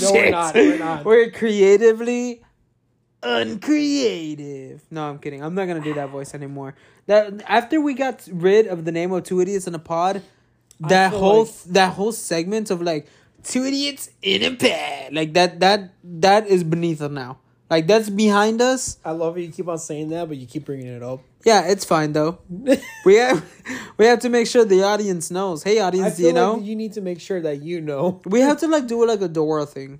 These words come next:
Speaker 2: you know, like, like, we, we
Speaker 1: <laughs> Like a
Speaker 2: like,
Speaker 1: Dora?
Speaker 2: yeah, so, like, so, like, we, we ask the audience a question and we have to stay quiet for a little while. Hey, audience.
Speaker 1: Oh, I
Speaker 2: when's
Speaker 1: feel like we did this joke too. <laughs>
Speaker 2: when's the last time you had an orgasm?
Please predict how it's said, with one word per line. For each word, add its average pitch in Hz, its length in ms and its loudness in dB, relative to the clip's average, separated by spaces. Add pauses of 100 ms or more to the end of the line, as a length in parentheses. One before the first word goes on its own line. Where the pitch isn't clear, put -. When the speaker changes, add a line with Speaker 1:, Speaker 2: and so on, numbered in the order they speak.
Speaker 2:
you 160 140 -8
know, 156 160 -4
like, 151 320 -6 (400)
like, 165 180 0
we, 220 220 0
we 208 260 -2
Speaker 1:
<laughs> - 60 -16 (320)
Like 262 340 4
a 254 60 6
Speaker 2:
like, 233 220 4
Speaker 1:
Dora? 262 280 4 (340)
Speaker 2:
yeah, 254 260 6
so, 226 180 0
like, 220 340 2
so, 214 140 -2
like, 214 320 0
we, 220 260 -4
we 214 220 -2
ask 220 220 -4
the 240 100 -4
audience 233 340 -2
a 196 60 -6
question 202 340 -6
and 190 80 -6
we 175 80 -6
have 175 100 -6
to - 60 -16
stay 180 200 -8
quiet 160 280 -6
for 156 80 -10
a 151 40 -8
little 147 160 -10
while. 143 240 -10 (400)
Hey, 277 260 4
audience. 240 540 0 (140)
Speaker 1:
Oh, 240 140 -6
I 269 140 -4
Speaker 2:
when's 269 160 2
Speaker 1:
feel 294 60 0 (100)
like 233 100 -8
we 240 60 -12
did 269 140 -12
this 254 160 -10
joke 226 240 -6
too. 240 260 -4 (320)
<laughs> - 320 -18
Speaker 2:
when's 247 220 -2
the 269 60 0
last 262 280 0
time 247 160 -2
you 240 100 0
had 233 160 0
an 220 100 -6
orgasm? 190 640 -2